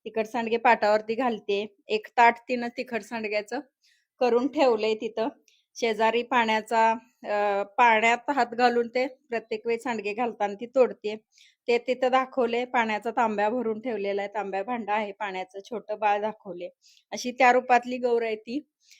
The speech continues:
त्याच्यानंतर इकडं म्हणजे ही actually एक जोडी दाखवली आम्ही. तर ते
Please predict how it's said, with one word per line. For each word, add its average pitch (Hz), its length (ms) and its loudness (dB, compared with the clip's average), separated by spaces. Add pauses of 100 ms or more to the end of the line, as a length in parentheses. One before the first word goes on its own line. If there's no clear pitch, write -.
(160)
त्याच्यानंतर 262 560 0
इकडं 269 360 2 (600)
म्हणजे 247 200 4
ही 320 80 6
actually 277 440 2
एक 294 220 4
जोडी 262 340 4
दाखवली 202 460 -2
आम्ही. 180 300 -10 (580)
तर 220 120 -4
ते 240 380 2